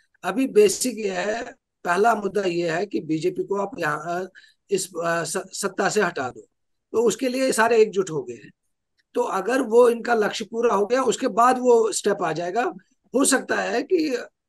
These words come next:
बीच में कुछ ऐसे indications आ जाए कि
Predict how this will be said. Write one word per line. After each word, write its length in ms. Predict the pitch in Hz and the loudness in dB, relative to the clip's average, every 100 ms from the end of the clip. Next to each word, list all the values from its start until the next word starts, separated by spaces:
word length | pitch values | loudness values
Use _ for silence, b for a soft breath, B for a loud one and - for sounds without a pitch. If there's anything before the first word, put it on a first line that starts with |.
| - | -8
बीच 260 | 208 233 214 | -6 -4 -4
में 160 | 240 | -4
कुछ 200 | 220 220 | -2 -4
ऐसे 320 | - 208 247 | -4 0 0
indications 600 | 233 208 - 208 196 208 | -2 -6 0 2 2 0
आ 120 | 196 190 | 0 0
जाए 240 | 208 208 | 0 0
कि 160 | 208 | -2